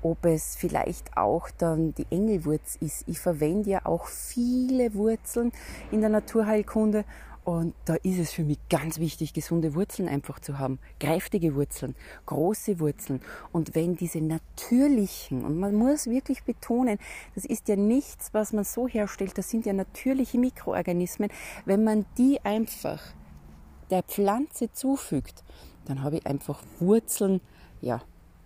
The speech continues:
denen kann im Grunde eigentlich nichts passieren. Also prophylaktisch ist schon einmal sehr, sehr wichtig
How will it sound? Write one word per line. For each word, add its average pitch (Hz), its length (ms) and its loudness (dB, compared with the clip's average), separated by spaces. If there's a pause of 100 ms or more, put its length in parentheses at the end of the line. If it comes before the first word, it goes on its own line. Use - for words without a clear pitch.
(160)
denen 143 220 4
kann 139 200 2
im 131 100 2
Grunde 156 380 2
eigentlich 135 400 0 (260)
nichts 151 520 0
passieren. 156 520 2 (300)
Also 165 460 2
prophylaktisch 190 1040 0
ist 233 180 -2
schon 240 260 0
einmal 233 240 4
sehr, - 380 -4
sehr 233 240 0
wichtig - 680 -2